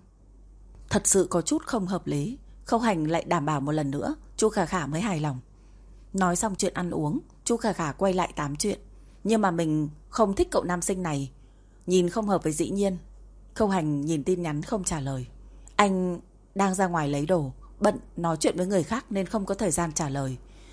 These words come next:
Hơn nữa chủ đề này đối với Khâu Hành thật sự vô vị, anh không muốn nói. Anh hoàn toàn không để tâm, không tin tưởng điều đó. Buổi tối, sau khi tắm xong,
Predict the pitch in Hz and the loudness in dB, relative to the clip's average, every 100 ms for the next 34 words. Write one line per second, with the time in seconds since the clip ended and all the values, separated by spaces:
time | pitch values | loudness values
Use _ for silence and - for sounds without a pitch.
0 | - 240 208 139 - 175 165 151 147 151 | -2 0 2 2 2 2 4 4 2 2
1 | 160 196 214 202 147 131 - - 202 - | 0 0 0 0 -2 -4 -6 -4 2 2
2 | 151 156 175 175 131 - - - - 190 | 2 2 2 2 0 -6 -20 -6 0 2
3 | 202 160 156 151 139 196 - - - - | 2 2 0 0 -2 -6 -12 -20 -20 -20
4 | - - 233 233 208 151 170 151 - 185 | -18 0 2 4 2 2 2 2 0 0
5 | 151 165 175 170 - - - - 233 208 | 0 0 -2 -4 -12 -20 -10 0 0 2
6 | 208 185 190 147 143 139 139 131 - - | 0 2 2 2 0 -2 -4 -8 -12 -20
7 | - - - - - - - 170 151 151 | -20 -20 -20 -20 -20 -2 4 4 4 2
8 | 165 349 - - - - - 208 202 185 | 2 0 -4 -20 -20 -4 0 2 2 2
9 | 160 151 185 175 | 2 0 -2 -4